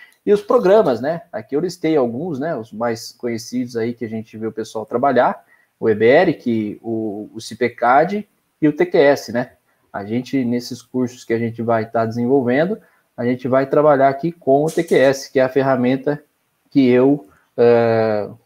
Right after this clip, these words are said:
utilizo pra desenvolver aí os projetos de concreto armado. E o que que acontece, pessoal? Tudo isso aqui, ó, do pessoal das antigas e essa novidade aqui, ó, de, de programa, s-, você só consegue,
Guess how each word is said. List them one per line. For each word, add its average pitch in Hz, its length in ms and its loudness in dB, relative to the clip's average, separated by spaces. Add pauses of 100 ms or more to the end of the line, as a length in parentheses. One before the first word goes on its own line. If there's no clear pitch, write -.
utilizo 127 540 -2
pra 127 140 -2
desenvolver 127 500 0
aí 120 220 0
os 120 120 -6
projetos 123 440 0
de 127 40 -8
concreto 123 400 -2
armado. 117 400 2 (880)
E 175 120 6
o 175 40 4
que 214 140 4
que 220 80 2
acontece, 175 600 2
pessoal? 113 540 -8 (560)
Tudo 220 320 0
isso 165 220 2
aqui, 185 320 -4
ó, 123 220 2 (360)
do 120 200 -10
pessoal 147 400 0
das 156 160 2
antigas 127 580 -4
e 123 80 -2
essa 143 260 -2
novidade 117 600 -4
aqui, 196 280 -8
ó, 104 220 -2 (160)
de, 110 220 -14
de 110 100 -16
programa, 131 640 -2 (260)
s-, - 300 -18
você 156 340 -4
só 175 280 0
consegue, 196 720 0